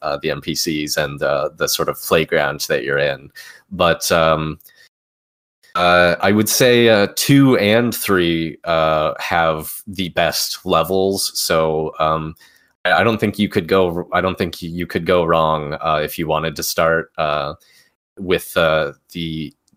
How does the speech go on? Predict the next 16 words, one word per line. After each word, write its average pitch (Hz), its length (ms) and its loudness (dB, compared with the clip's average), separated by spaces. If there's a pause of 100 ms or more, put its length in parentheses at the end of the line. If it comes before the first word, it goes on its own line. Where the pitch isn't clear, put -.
uh, 78 260 -2
levels 80 340 -2
from 82 200 -2
number 80 200 -2
two. 104 440 2
And 82 100 0
like 78 160 -2
I 80 60 2
said, 85 280 0
if 82 200 -4
you're 80 260 2
able 78 200 -4
to 85 120 -6
bring 85 300 0
them 80 300 0
into, 85 800 -2